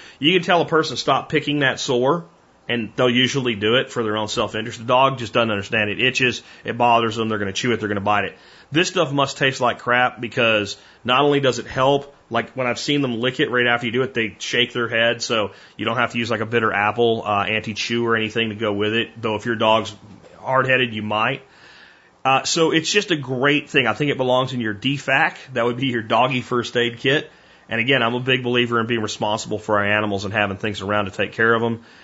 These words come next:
Uh, it'll save you from having to put your, uh, your dog in the cone of shame if they chew something too much.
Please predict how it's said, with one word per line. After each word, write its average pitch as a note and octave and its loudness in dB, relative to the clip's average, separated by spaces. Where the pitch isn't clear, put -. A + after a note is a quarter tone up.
Uh, F#2+ 2
it'll G#2+ -2
save B2+ 0
you A2 -6
from A2 -10
having A2+ 0
to F#2+ -6
put A2 -2
your, G2+ -2
uh, F#2 -2
your G2 -6
dog G#2+ 2
in G2+ -4
the F#2+ -8
cone A2+ -2
of G2+ -6
shame G#2+ 0
if G2 -8
they F#2+ -2
chew G2+ -4
something G2+ -2
too F#2 -6
much. G#2+ 2